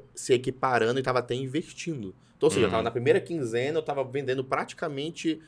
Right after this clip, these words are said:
Speaker 1: mais do que a segunda quinzena, coisa que nunca tinha acontecido pra
Speaker 2: Uhum.
Speaker 1: trás. E a gente falou, "Cara, por que isso tá acontecendo, né?" A gente foi investigar, então a gente descobriu que tinha uma vendedora especificamente, tava fazendo um montinho,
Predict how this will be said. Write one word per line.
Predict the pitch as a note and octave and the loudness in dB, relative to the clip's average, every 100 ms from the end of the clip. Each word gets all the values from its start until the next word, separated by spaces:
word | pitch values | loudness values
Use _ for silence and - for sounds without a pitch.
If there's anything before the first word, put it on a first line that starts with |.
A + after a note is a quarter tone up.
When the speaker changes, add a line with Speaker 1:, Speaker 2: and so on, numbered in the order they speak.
| - - | -20 -8
Speaker 1:
mais | C3 C#3+ G3+ | 2 4 4
do | G3 | 4
que | G3 | 0
a | |
segunda | - D3+ D#3 | -2 -4 -6
quinzena, | D#3 C#3+ B2 D3 | -4 -4 -2 0
coisa | D3 D3+ | 0 -2
que | - E3 | -4 -8
nunca | D#3 D#3 G3 G3 | -6 -4 0 0
tinha | F3+ | 0
acontecido | E3+ D#3+ D#3 - G2 | -2 -2 -2 -4 -2
pra | D3+ | -2
Speaker 2:
Uhum. | D3+ | -2
Speaker 1:
trás. | - F#2+ E2+ - - - - - | -2 -2 -4 -14 -20 -20 -10 -2
E | |
a | E3+ | -2
gente | - | 0
falou, | - - | -2 0
"Cara, | - | -2
por | - D4+ | -2 -6
que | - | -4
isso | A#3 A#3+ | -4 -2
tá | A#3+ | -2
acontecendo, | G3 - - A#2+ G#2 | -2 -4 -4 -4 -4
né?" | G#2+ - | -6 -6
A | |
gente | A2 - | -8 -4
foi | B2+ | -4
investigar, | B2 B2+ B2+ A#2+ A2 B2 - _ _ _ | -2 -2 -2 2 2 2 -4 _ _ _
então | B2+ | -4
a | |
gente | B2 A#2+ | -2 -4
descobriu | - D3 A#2+ C3+ | -4 -4 -2 -4
que | - | -4
tinha | B2 A2+ B2+ | -6 -6 -2
uma | F3 | 0
vendedora | E3+ E3 C#3 A#2 C3 | 2 2 2 2 0
especificamente, | C3 A#2+ B2 - G#2+ G#2 A#2+ | -4 -8 -8 -6 -4 -4 -4
tava | A#2 A2+ | -4 -4
fazendo | A2 A2+ | -4 -6
um | A2+ | -4
montinho, | A2+ A2+ - A#2 B2 | -4 -6 -8 -8 -8